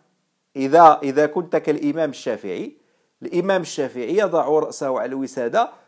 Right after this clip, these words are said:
فلا يأتي الصبح إلا وقد حل عشرات المسائل الفقهية العويصة،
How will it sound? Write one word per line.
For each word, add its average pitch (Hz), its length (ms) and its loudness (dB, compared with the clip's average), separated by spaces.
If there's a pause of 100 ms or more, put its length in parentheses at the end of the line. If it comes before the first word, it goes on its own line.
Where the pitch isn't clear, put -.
فلا 180 360 2
يأتي 156 320 0
الصبح 180 500 -6
إلا 170 260 0
وقد 180 340 -2
حل 156 280 -4
عشرات 165 760 0
المسائل 165 480 -6
الفقهية 151 440 -4
العويصة، 131 560 2